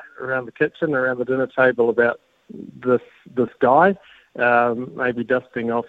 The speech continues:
uh, dusting off his boots and clubs. There's a fair bit of dust on them, I must admit, Smithy. <laughs> So it might take a little bit of, a bit of dusting off. But, um, look, uh, throughout my, my career, it never really interested me, to be fair. I,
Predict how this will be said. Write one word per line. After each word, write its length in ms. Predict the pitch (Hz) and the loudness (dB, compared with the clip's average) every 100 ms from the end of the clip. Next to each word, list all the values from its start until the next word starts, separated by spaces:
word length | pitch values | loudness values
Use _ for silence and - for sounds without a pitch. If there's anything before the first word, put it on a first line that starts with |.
| _ 117 | _ 0
uh, 440 | 113 113 110 113 - | 2 2 2 -2 -2
dusting 320 | 127 123 - 117 | 0 0 -2 -4
off 140 | 117 | -2
his 140 | 113 104 | -4 -2
boots 360 | 120 139 - - | 4 4 2 -2
and 180 | 113 104 | -2 2
clubs. 260 | 127 135 - - - - | 2 2 -2 -20 -8 0
There's 140 | 127 | 2
a 60 | 120 | 4
fair 180 | 160 160 | 4 6
bit 120 | 143 | 4
of 100 | 113 | 4
dust 300 | 143 139 - | 2 2 -2
on 180 | 139 156 | -2 -2
them, 220 | 101 92 - | -8 -12 -14
I 80 | |
must 220 | 117 117 - | -10 -10 -10
admit, 320 | 107 123 - _ _ - | -6 -4 -6 _ _ -2
Smithy. 340 | 120 165 185 - | 0 0 -2 -4
<laughs> 80 | 190 165 - - - | -2 -2 -4 -18 -4
So 140 | 170 160 - - - | 0 0 -4 -20 -4
it 160 | - 143 | 0 2
might 260 | 147 165 - | 2 0 0
take 220 | 170 202 | -2 0
a 60 | 208 | 0
little 260 | 202 190 - | 0 -2 -2
bit 100 | 180 | -2
of, 80 | 156 - - _ _ - | -2 -8 -20 _ _ -10
a 40 | |
bit 160 | 139 147 | 0 0
of 120 | 117 | 2
dusting 480 | 143 135 - 127 120 | 2 0 0 -2 0
off. 200 | 143 160 _ - | -2 -2 _ -2
But, 280 | 135 - _ | -2 -2 _
um, 560 | 156 143 139 135 135 - - - | 2 4 2 0 -6 -14 -12 -6
look, 160 | 151 | -2
uh, 60 | 147 - - - | -2 -2 -8 -6
throughout 300 | - 156 160 | 2 4 4
my, 280 | 143 131 123 - - | 0 -2 -4 -8 -10
my 120 | 120 | -10
career, 580 | - 127 139 131 123 - 135 | -8 -2 0 2 0 -4 -8
it 120 | 131 | -4
never 220 | 139 123 | -2 -2
really 240 | 120 143 135 | 0 0 0
interested 400 | 147 139 - 160 | -4 -10 -8 0
me, 220 | 190 190 _ | 0 0 _
to 60 | - | -6
be 140 | 123 | -4
fair. 320 | - 143 180 - 127 | 2 4 4 0 0
I, 160 | 127 | 0